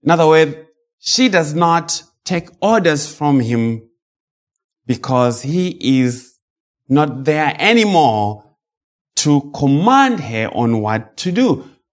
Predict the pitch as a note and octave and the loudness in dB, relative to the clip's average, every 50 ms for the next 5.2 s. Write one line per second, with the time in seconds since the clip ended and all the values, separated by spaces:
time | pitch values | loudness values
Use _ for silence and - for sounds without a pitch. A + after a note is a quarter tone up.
0 | _ _ _ F2+ F2+ F#2 G2 F#2+ G2 - - - C3 - - D4 - - - - | _ _ _ -20 -14 -8 -8 -8 -8 -6 -6 -6 -4 -2 0 -2 -2 -2 -6 -16
1 | _ _ _ _ _ _ _ _ _ F2 F2+ F2 F#2 F#2+ G2 F#2+ - - B2 B2 | _ _ _ _ _ _ _ _ _ -20 -20 -14 -10 -8 -8 -8 -6 -4 -2 0
2 | D#3 G#3 C#3+ C3+ - - - - _ _ _ _ _ _ _ _ _ _ _ E2+ | 0 0 0 -2 -4 -6 -12 -20 _ _ _ _ _ _ _ _ _ _ _ -20
3 | F2 F#2 G2+ G#2+ G2+ - D3 C#3 F3+ A3+ G#3+ - B2 G2 - _ _ _ _ _ | -10 -6 -6 -4 -2 -2 -2 0 2 0 0 -2 -4 -10 -14 _ _ _ _ _
4 | _ _ _ _ E2+ E2 E2+ F#2 G#2+ A2+ A#2+ A#2 C3 C3 C#3 C3 G3+ G#3+ - - | _ _ _ _ -20 -20 -14 -6 -2 -2 0 0 0 0 2 2 0 -2 -2 -6
5 | C#3+ G2 E2 - | -10 -12 -12 -16